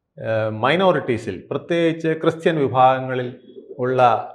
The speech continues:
ഈ കുറേ നാളുകളായി, കുറേ വർഷങ്ങളായി ഈ കേരളത്തിൽ സൃഷ്ടിച്ചിരിക്കുന്ന ഒരു ഹിന്ദു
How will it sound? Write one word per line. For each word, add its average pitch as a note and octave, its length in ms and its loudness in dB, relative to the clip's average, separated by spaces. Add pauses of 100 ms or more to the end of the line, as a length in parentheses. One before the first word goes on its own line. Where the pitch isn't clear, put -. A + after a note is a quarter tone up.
ഈ B2 140 -8
കുറേ D#3 340 6
നാളുകളായി, D3 640 4
കുറേ A#2+ 220 0
വർഷങ്ങളായി C3+ 840 0 (100)
ഈ B2+ 100 -10 (160)
കേരളത്തിൽ C3 680 0
സൃഷ്ടിച്ചിരിക്കുന്ന B2+ 840 -6 (580)
ഒരു B2+ 340 -4
ഹിന്ദു E3 420 -2